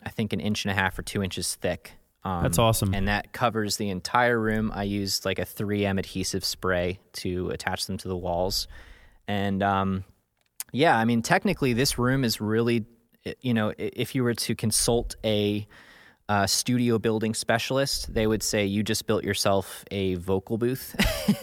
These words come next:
Speaker 1: <laughs> not
Speaker 2: Right.
Speaker 1: a drum room.
Speaker 2: Right.
Speaker 1: Uh, drum rooms are usually in, recorded in large rooms, um, with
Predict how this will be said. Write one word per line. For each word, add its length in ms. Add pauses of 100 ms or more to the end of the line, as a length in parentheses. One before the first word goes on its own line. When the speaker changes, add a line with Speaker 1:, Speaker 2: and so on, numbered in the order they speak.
(320)
Speaker 1:
<laughs> 20
not 240
Speaker 2:
Right. 160
Speaker 1:
a 40
drum 180
room. 240 (240)
Speaker 2:
Right. 260
Speaker 1:
Uh, 80
drum 320
rooms 240
are 60
usually 400
in, 320
recorded 500
in 220
large 340
rooms, 560 (140)
um, 440
with 460